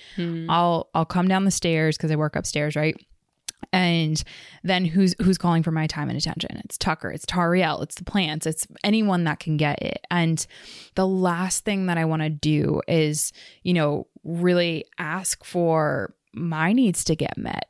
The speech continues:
Speaker 2: because I spent
Speaker 1: Mm-hmm.
Speaker 2: the whole day meeting everyone else's needs. And Alan comes down from his work day, right? He, he's like a horse. He works himself literally until he has nothing left, right? And this is something we're working on. But, you know,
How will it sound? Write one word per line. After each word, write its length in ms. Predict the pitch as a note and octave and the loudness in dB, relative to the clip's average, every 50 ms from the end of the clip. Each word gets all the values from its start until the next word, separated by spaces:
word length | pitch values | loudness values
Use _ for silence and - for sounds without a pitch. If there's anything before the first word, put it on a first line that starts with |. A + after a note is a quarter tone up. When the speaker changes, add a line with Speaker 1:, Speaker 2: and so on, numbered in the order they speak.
| _ - | _ -8
Speaker 2:
because 300 | E3+ - F3+ E3+ E3 E3+ | -4 0 2 2 4 4
I 120 | F3 F3 | 4 2
spent 240 | G3+ F#3+ F#3+ F#3 F3 | 2 2 0 -2 0
Speaker 1:
Mm-hmm. 40 | F3+ | -2
Speaker 2:
the 60 | E3+ D#3 | -4 -6
whole 400 | - - - F3+ F3 F3+ F3+ F3 | -8 -8 -6 -4 -2 0 0 0
day 320 | D#3+ F3 E3 E3 E3+ E3 | 0 0 0 0 0 0
meeting 340 | D#3+ D#3 D#3 D#3 D#3 D3+ C#3+ - | 0 0 -2 -2 -2 -4 -4 -4
everyone 380 | D3+ D3+ D#3+ D#3 D3+ D#3 D3+ D3+ | -4 0 0 0 2 0 0 0
else's 380 | C3+ C#3 C#3+ - D3+ D3+ D#3 | -2 -2 -4 -4 -4 -4 -4
needs. 400 | D3 D3 C#3 - - - - - - | -4 -4 -4 -4 -6 -6 -6 -6 -2
And 300 | - E3 D#3+ D#3 D#3 D3+ - - | 0 2 2 2 2 0 -2 -2
Alan 280 | - F#3 A3+ C4 B3 - | 0 2 4 4 4 2
comes 240 | - E3+ E3 D#3 | 2 2 2 0
down 320 | D3 - - - D#3 A3 A#3+ - - - | 0 -2 -2 0 0 0 0 -2 -6 -4
from 180 | - F#3 F3+ F3+ | -2 0 2 2
his 220 | F3 F#3+ G3+ F#3+ | 2 2 0 0
work 240 | F3 D3 C#3+ D3+ - | 0 -2 -2 -2 -4
day, 320 | - - - - - G3 F#3 | -6 -6 -4 -2 0 0 2
right? 220 | F3 E3+ D#3+ D#3 | 2 2 0 0
He, 280 | F3 E3+ F#3+ G3 G3 - | 0 0 0 0 0 -2
he's 280 | - - G3 F#3+ F#3+ F#3 | -2 -2 -2 0 0 0
like 140 | G3+ F#3 - | 0 0 0
a 60 | D#3+ | 0
horse. 300 | D3+ D#3+ D3 D3 D#3 - | 0 2 2 2 2 0
He 100 | - F#3 | 0 0
works 340 | E3+ E3 D#3 D3+ D#3 - - | 2 2 0 0 -2 -2 -4
himself 540 | E3+ E3 - - D#3+ D#3+ D#3 D#3 D3 - - - - - - - - - _ | -2 -2 -2 0 0 2 2 2 0 -2 -6 -10 -16 -20 -20 -20 -20 -14 _
literally 580 | - E3 F#3 G#3 G#3+ F#3+ F#3+ F3+ F3 E3+ E3 D#3+ | 0 2 4 4 4 4 4 4 4 4 4 2
until 200 | E3 D#3+ E3+ D#3+ | 2 2 2 2
he 80 | D#3 D#3+ | 2 4
has 200 | D3 D3+ D3+ - | 2 2 0 0
nothing 340 | D#3+ D3+ D3+ - D3+ D3+ D3 | 0 0 0 0 -2 -2 -2
left, 320 | - - - E3+ - - | -2 -2 -4 -4 -2 -2
right? 240 | D#3 D3+ D3 E3 D#3+ - _ _ _ | 0 0 2 0 -2 -4 _ _ _
And 160 | - F3 F3 E3 | 0 2 2 2
this 100 | D#3 F3+ | 2 2
is 100 | E3+ - | 0 0
something 260 | F#3+ F3 - F#3+ G3 | 0 0 0 0 0
we're 180 | G3+ F#3+ F3 | 2 2 2
working 280 | D#3+ D3+ D3+ - D3+ D3+ | 2 0 0 -2 -4 -6
on. 160 | C#3+ D3 D3 D3+ | -4 -2 -2 0
But, 240 | - E3 D3+ - - _ _ _ _ _ _ _ _ _ _ _ _ _ _ _ - | 0 0 0 0 -4 _ _ _ _ _ _ _ _ _ _ _ _ _ _ _ 0
you 120 | F#3+ F3+ F3+ | 2 4 4
know, 260 | E3+ D#3 D3 D#3 | 4 2 0 0